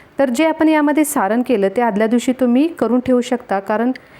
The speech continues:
एकदम गरम सारण भरून मोदक अजिबात करायचे नाहीत. सारण एकदम गार झालेलं हवं आणि गुळाचा चांगला पाक केल्यामुळे काय होतं, खोबऱ्यामध्ये ते चांगलं मुरतं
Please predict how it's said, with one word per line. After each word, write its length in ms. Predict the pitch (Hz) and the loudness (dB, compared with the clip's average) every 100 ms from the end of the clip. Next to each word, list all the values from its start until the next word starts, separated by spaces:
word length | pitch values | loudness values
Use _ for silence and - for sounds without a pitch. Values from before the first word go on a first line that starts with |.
| - | -8
एकदम 380 | 220 208 269 285 | -4 -2 0 0
गरम 260 | 233 240 277 | 2 2 0
सारण 460 | 277 269 254 269 247 | 0 0 0 0 0
भरून 280 | 254 254 220 | 0 0 0
मोदक 340 | 220 202 240 | 0 0 -2
अजिबात 440 | 196 165 202 247 - | -2 -2 -2 -2 -2
करायचे 320 | 233 208 226 | -2 0 0
नाहीत. 200 | 240 254 | -2 -2
सारण 340 | 269 208 220 | -4 -2 -2
एकदम 400 | 233 220 180 247 196 | -2 -2 0 -2 0
गार 240 | 208 226 | 0 -2
झालेलं 360 | 240 254 247 240 | -2 0 2 2
हवं 280 | 240 269 359 - - - - - _ - | 0 0 -2 -10 -20 -20 -20 -20 _ -4
आणि 160 | 262 | 0
गुळाचा 380 | 277 233 247 311 | 2 2 0 -2
चांगला 400 | 311 269 202 233 | -2 -2 0 0
पाक 280 | 277 262 262 - | -2 -4 -4 -2
केल्यामुळे 400 | 285 277 277 285 | 0 2 2 2
काय 160 | 277 | 2
होतं, 300 | 285 285 220 262 - - - _ - - | -2 0 -2 -2 -10 -20 -20 _ -20 -18
खोबऱ्यामध्ये 680 | - 233 214 240 269 269 277 285 | -2 0 2 2 2 2 0 0
ते 80 | 277 | -2
चांगलं 420 | - 208 202 240 | 0 -2 0 2
मुरतं 480 | 269 247 226 254 | 2 0 0 -4